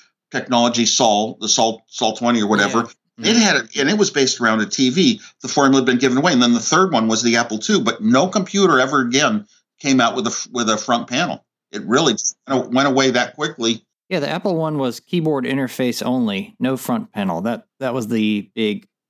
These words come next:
Speaker 2: breakthrough, right?
Speaker 1: Oh, yes. Oh, yes, yes, because, um, it saved a lot of the costs and the mechanical difficulties and time and assembly. And you don't want big parts in the way. All you want is little chips doing calculation. But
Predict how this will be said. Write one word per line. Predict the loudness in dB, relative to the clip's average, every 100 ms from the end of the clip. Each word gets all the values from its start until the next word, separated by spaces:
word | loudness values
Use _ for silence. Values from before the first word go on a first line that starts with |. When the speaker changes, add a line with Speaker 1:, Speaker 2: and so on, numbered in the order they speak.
| _
Speaker 2:
breakthrough, | -6 -6 -8 -12
right? | -10 -12 -14 _ _ _
Speaker 1:
Oh, | -4 -2
yes. | 0 -2 -2 -8 -10
Oh, | -4
yes, | -2 -2 0
yes, | -2 -2
because, | -6 -8 -4 0
um, | 0 -2 -4 _
it | -14
saved | -6 -2 -2 -4
a |
lot | -2 0 0
of |
the | -2 -10 _
costs | -14 -4 0 2 0 -2 -4
and | -4 0 2
the | 0 -4 -18
mechanical | -10 -8 -2 0 0 0 0 0
difficulties | 0 -2 -2 -4 -4 -2 0 2
and | 0
time | 0 -2 2 2 0
and | -2
assembly. | -4 -2 -2 0 0 0
And | -2 -4 -18 _
you | -4
don't | 0
want | -2 -2
big | -6 -6
parts | -4 -4 -2
in | -4
the | -2
way. | 0
All | 0 0
you | -2
want | -2 -2
is | -2
little | -2 -4
chips | -4 -2 -2 -2
doing | -4 -4
calculation. | -2 -4 -4 -6 -4 -4 -2 -4 -4 _ _ -20 _
But | -2 -2 -2